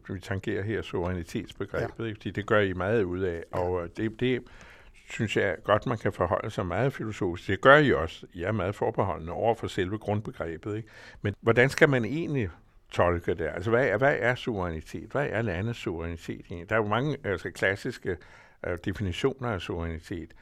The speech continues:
Speaker 1: Men det er klart, at efter E U's tilblivelse, eller man kan også sige, ved de store statssammenslutningers tilblivelse, det gælder jo også de Forenede Stater, må man jo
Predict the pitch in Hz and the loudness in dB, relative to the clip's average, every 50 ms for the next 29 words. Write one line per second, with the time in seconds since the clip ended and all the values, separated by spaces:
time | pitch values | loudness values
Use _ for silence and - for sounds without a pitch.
0 | - - _ - _ - 107 104 107 101 - 135 143 151 151 135 - 101 113 104 | -20 -20 _ -16 _ -4 -2 -2 0 2 4 6 6 6 4 2 0 0 -2 -4
1 | 98 - - 107 95 90 104 - - - - 95 117 120 110 95 92 90 - - | -4 -6 -6 -6 -6 -6 -4 -4 -2 -2 -2 -2 -2 -2 -2 -2 -4 -6 -6 -6
2 | - 87 82 - 107 95 87 - - - 127 135 156 156 143 123 107 - - 127 | -6 -6 -6 -6 -8 -8 -8 -6 -2 2 4 6 6 6 4 0 -2 0 2 2
3 | 143 143 - - 156 139 120 113 104 113 98 87 - - 139 131 139 151 156 139 | 2 0 -2 -4 -4 -4 -4 -4 -4 -4 -4 -4 -2 0 2 2 2 2 0 -2
4 | - - - - - - _ - - - - 143 123 123 - - - 104 92 92 | -4 -6 -20 -20 -20 -20 _ -20 -6 0 2 2 2 2 -2 -2 0 0 0 0
5 | 90 87 - - 101 90 - - 98 78 - 85 - - - 101 90 90 - - | -2 -4 -6 -6 -6 -6 -4 -6 -6 -6 -8 -12 -12 -10 -8 -8 -8 -8 -10 -10
6 | 90 78 82 87 - - 104 - - - - - - - 104 104 - - 117 - | -10 -10 -10 -12 -12 -14 -14 -12 -10 -10 -6 -6 -4 -4 -4 -4 -4 -6 -6 -4
7 | - 107 98 - - 104 104 - - - 80 80 - - 101 101 92 101 113 120 | -2 -2 -2 -4 -4 -6 -6 -4 -4 -4 -4 -4 -4 -6 -4 -2 0 2 2 2
8 | 120 123 127 123 107 95 95 90 85 85 85 | 2 0 0 0 0 2 2 0 0 0 -2